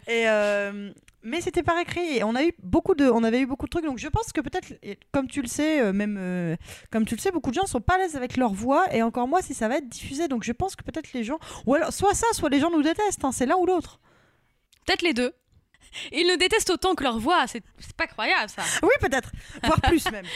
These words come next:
Speaker 2: <laughs> Donc on va écouter le témoignage, euh, d'une personne qu'on, qu'on invite, euh, d'ailleurs, euh, bientôt dans le déclic. Enfin bientôt. Euh, en fait, on devait enregistrer fin octobre pour la petite histoire et on avait prévu d'enregistrer,
Speaker 1: Ah.
Speaker 2: euh, bah,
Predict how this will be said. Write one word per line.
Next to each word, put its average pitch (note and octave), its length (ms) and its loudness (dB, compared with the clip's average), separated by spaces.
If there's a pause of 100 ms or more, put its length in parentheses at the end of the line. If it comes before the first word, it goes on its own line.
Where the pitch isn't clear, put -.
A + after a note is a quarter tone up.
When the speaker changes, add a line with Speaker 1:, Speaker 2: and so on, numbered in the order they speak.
(220)
Speaker 2:
<laughs> - 300 -14
Donc G#4+ 180 2
on G#4+ 60 2
va F4+ 100 2
écouter D#4+ 360 0
le E4 260 2
témoignage, C4+ 580 -4
euh, C4+ 1040 0
d'une F#4+ 200 2
personne G4+ 340 0
qu'on, D4+ 340 4
qu'on D4 240 0
invite, C#4 300 0
euh, C4 220 4
d'ailleurs, B3 340 2
euh, B3 80 4
bientôt A#3 300 -2
dans B3 100 -2
le A3+ 60 2
déclic. A3+ 500 -6
Enfin F#3+ 160 -4
bientôt. G3+ 460 -4
Euh, F#3+ 160 0
en G3+ 120 0
fait, C4 200 -2
on B3 80 2
devait B3 220 2
enregistrer B3+ 600 0
fin D#4 240 0
octobre C#4 240 -2
pour C4 100 -6
la G3+ 100 0
petite - 220 -10
histoire A#3+ 380 -2 (420)
et C#4+ 120 2
on - 80 4
avait A#3 100 4
prévu C4 240 -10
d'enregistrer, C4+ 720 -8 (320)
Speaker 1:
Ah. G3+ 420 0
Speaker 2:
euh, C#3 840 -12 (920)
bah, B3 420 2